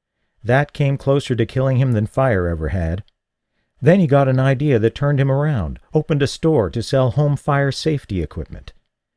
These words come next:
She smiled at the memory. "Anyway, he tried to make us promise, my brother and me, that we wouldn't go into any line of work as dangerous as that." "I don't get it. You did it to spite him?" "No, not at all," she said. "We just couldn't help it.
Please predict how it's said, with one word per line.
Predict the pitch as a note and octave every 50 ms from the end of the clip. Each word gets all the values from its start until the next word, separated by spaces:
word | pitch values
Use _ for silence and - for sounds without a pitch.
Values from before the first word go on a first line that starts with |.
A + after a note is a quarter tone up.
| _ _ _
She | - - - A2
smiled | - - - G#2 G2+ G2 G2 G2 F2
at | E2+ -
the | F#2+
memory. | F#2 G2+ G2+ F#2+ F#2 E2 E2+ F2+ D#2+ - _ _ _ _ _ _ _ _ _ _ _
"Anyway, | - G3+ G3 F#3+ D#3 C3 B2 A#2+ A#2+ B2
he | C#3 C#3
tried | - - F3 F#3+ E3+ B2+
to | A#2+
make | B2+ B2 -
us | B2 A2+ -
promise, | - - C3+ B2+ B2 A2+ F#2 D2+ - -
my | G#2+ A2 A#2
brother | A2 B2 C3 B2 A#2 G#2 F#2+
and | F2+ F2
me, | F2 E2+ E2+ F2
that | F2 G2+ A2 G2+
we | A2+ B2 A2+
wouldn't | G#2+ A#2+ C3+ C#3 D3 C3+
go | C3 C#3 C#3 C#3
into | C#3 C3+ B2+ C#3+
any | C#3+ C#3+ D3 D3+ C#3+ B2+ A2+
line | G#2 G2+ G2 F#2+ G2
of | G2+ F#2
work | F#2+ G#2+ G#2 G#2 G2+ -
as | G#2+ G2+
dangerous | G2+ G#2 G#2+ G#2 F#2+ F#2+ F#2 F2+ F2 - -
as | G2+ F2
that." | - F#2+ E2 C#2 - - - _ _ _ _ _ _ _ _ _ _ _ _ _ _ _ _ _ _ _ _ -
"I | F#2+ F#2+ G2
don't | G2 G2+ G#2+ G2
get | - B2+ C#3+ D3
it. | A#2 - - _
You | G#2 G#2+
did | G#2 A2+ A#2 A#2
it | B2+ C3 -
to | G#2+
spite | F#2 - - - - F#2+ G#2 B2+ D3
him?" | G#3+ C#4+ D4+ - _ _ _ _ _ _ _ _ _ _ _ _ _ _ _ _
"No, | C3 C#3+ F3 G#3+ B3 B3 E3
not | A#2 G2+ A#2 C#3 E3+ D#3
at | D#3 C#3
all," | C3 C#3+ C#3 A2 D#2 C#2 - _
she | - - - E2+
said. | - - - C2+ B1+ A#1+ - - _ _ _ _ _ _
"We | - B2+ A#2+
just | C#3+ C#3 - -
couldn't | - C#3+ D#3 C#3+
help | C#3+ D#3+ F3 - -
it. | A#1 G#1 -